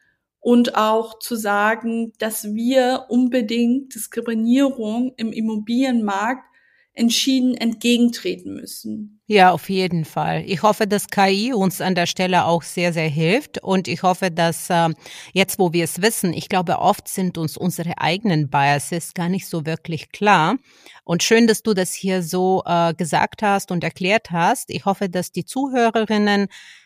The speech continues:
Speaker 2: zukünftig auch darauf achten werden, dass sie auch fair mit den Namen umgehen oder mit ihren neuen Mieterinnen und Mieter umgehen. Und, äh, ich vermiete sehr viel an Ausländer, aber okay, ich bin auch selbst eine Ausländerin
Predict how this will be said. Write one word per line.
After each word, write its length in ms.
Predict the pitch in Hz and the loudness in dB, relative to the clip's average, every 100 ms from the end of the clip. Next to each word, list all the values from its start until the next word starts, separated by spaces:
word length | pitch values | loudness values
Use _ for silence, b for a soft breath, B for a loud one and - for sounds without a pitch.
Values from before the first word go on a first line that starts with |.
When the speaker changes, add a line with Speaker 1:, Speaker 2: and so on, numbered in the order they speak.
| B | B
Speaker 2:
zukünftig 760 | - 247 240 220 - 185 180 - | -2 0 2 2 0 -2 -2 2
auch 200 | 185 - | 2 2
darauf 420 | 196 185 165 - | -4 -2 -2 0
achten 420 | 147 - 214 196 | -2 0 -2 2
werden, 480 | 160 151 151 170 175 | 2 2 2 0 0
dass 220 | 165 - | -2 -4
sie 180 | - - | -8 -2
auch 320 | 156 170 - _ | 0 0 -4 _
fair 640 | - - 196 185 180 175 165 b b _ | -20 -2 2 6 6 6 2 b b _
mit 200 | 185 196 | 0 4
den 160 | 220 196 | 4 6
Namen 360 | 190 262 214 | 8 6 6
umgehen 420 | 202 208 190 185 | 4 2 2 2
oder 180 | 185 180 | 2 2
mit 300 | 180 185 - | 0 -2 -2
ihren 680 | 196 190 185 185 196 202 196 | 0 2 2 2 0 0 2
neuen 340 | 185 175 180 | 4 4 4
Mieterinnen 680 | 190 240 254 226 214 208 190 175 | 2 2 2 2 2 2 2 0
und 160 | 175 | 0
Mieter 520 | 196 233 - 165 196 254 B B B _ | 0 -2 0 2 2 -2 B B B _
umgehen. 600 | 180 180 170 165 175 196 | -2 -2 0 0 2 0
Und, 460 | - 175 180 170 - | -2 -2 -2 -4 -6
äh, 220 | 180 170 - | -2 -2 -4
ich 160 | 185 | -10
vermiete 400 | - 185 185 180 | -4 -4 -4 -6
sehr 180 | 160 160 | -4 -6
viel 220 | - 233 | -4 -2
an 140 | 202 165 | -2 0
Ausländer, 840 | 160 - 175 170 165 175 220 - | -2 -2 -4 0 2 2 2 -2
aber 440 | 175 165 175 175 - | -2 2 6 6 4
okay, 280 | - 208 180 | -4 -2 -4
ich 120 | - | -2
bin 140 | 175 | -2
auch 140 | 156 151 | -2 -2
selbst 360 | 202 240 - | -2 -2 -2
eine 220 | 156 165 | -2 -2
Ausländerin 840 | 160 160 - 170 170 165 175 185 | -2 -6 -4 -2 -2 -2 0 0